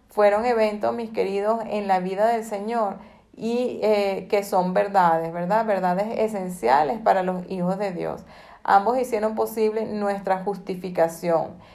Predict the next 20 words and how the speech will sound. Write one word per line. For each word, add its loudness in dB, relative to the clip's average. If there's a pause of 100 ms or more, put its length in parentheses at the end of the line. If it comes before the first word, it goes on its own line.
(180)
Y 0
no 2
solamente 0
con 2
respecto 2
a 6
Él -2 (500)
se 4
escribió 0
que 0
fue -2 (140)
contada, 4
sino -6
también -2 (240)
con 2
respecto 2
a 2
nosotros, 2
a 2
quienes -4